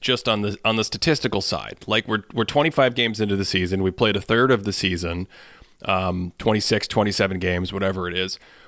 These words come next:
Wh-, what do we make of the Pelicans' defense? What do we make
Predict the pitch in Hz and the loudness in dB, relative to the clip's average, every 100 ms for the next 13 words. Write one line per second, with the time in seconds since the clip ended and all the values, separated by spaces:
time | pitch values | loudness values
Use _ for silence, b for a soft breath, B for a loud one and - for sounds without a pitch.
0 | B 92 98 98 104 113 - 110 107 113 | B -14 -10 -6 -2 -2 -4 -4 0 2
1 | 190 - 156 139 131 117 117 120 98 - | 2 2 0 2 2 4 4 2 0 -8
2 | - 104 95 92 92 90 - - _ - | -4 0 2 2 0 -2 -10 -14 _ -6
3 | 104 - 104 95 101 92 101 101 87 - | -4 0 0 0 -2 -4 -4 -4 -4 -6
4 | - 95 107 165 170 151 135 110 104 107 | -8 -4 0 2 2 2 4 2 2 2
5 | 107 - - | 2 0 -10